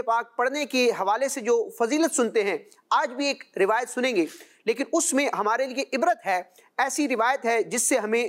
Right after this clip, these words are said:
درس حاصل کرنا ہے۔ بچوں غور سے سنیے گا، المعجم الکبیر کی روایت ہے، یہ حدیث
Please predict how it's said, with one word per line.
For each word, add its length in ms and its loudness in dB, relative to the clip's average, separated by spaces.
درس 360 -4
حاصل 240 -2
کرنا 340 -2
ہے۔ 120 -14
بچوں 260 -2
غور 200 2
سے 120 -12
سنیے 320 -2
گا، 120 0
المعجم 500 0
الکبیر 440 -2
کی 160 -2
روایت 380 2
ہے، 120 2
یہ 120 0
حدیث 240 -2